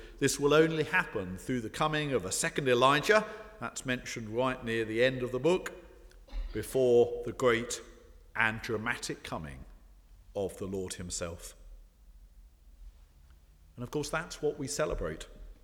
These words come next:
at Christmas. We celebrate the fulfillment of this in the coming of Jesus Christ. But Advent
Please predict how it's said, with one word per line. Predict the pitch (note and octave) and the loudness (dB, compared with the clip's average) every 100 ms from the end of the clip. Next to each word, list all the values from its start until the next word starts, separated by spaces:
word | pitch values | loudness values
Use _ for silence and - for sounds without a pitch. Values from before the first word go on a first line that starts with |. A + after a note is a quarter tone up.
| - - - | -20 -16 -12
at | - | -12
Christmas. | - C3+ - F#2+ - - - - - - - - - - - - - - - - - | -6 -6 -6 -6 -10 -12 -18 -20 -20 -20 -20 -20 -20 -20 -20 -20 -20 -20 -20 -20 -12
We | B2 | -4
celebrate | - E3 D3+ C#3+ C#3+ C#3+ | 4 6 8 8 8 4
the | |
fulfillment | B2+ C3+ B2 - F3 D#3+ - | 0 0 0 2 2 2 -2
of | D#3+ | -2
this | A2+ E2 - - - - - - | -2 -2 -4 -8 -10 -20 -14 -4
in | A2+ A2 | -4 -4
the | |
coming | A#2 B2 A#2+ A2 A2 | -6 -4 -4 -6 -8
of | G2 | -8
Jesus | A2+ G#2 G2 - | -8 -6 -6 -6
Christ. | G2+ F2+ - - - - - - - - - - - _ - - - - - - - - - - | -8 -8 -10 -14 -16 -20 -20 -20 -20 -20 -20 -20 -20 _ -20 -20 -20 -20 -20 -20 -20 -20 -20 -12
But | B2+ | 0
Advent | E3 G#3+ - D#3 A2 | 2 2 0 0 -2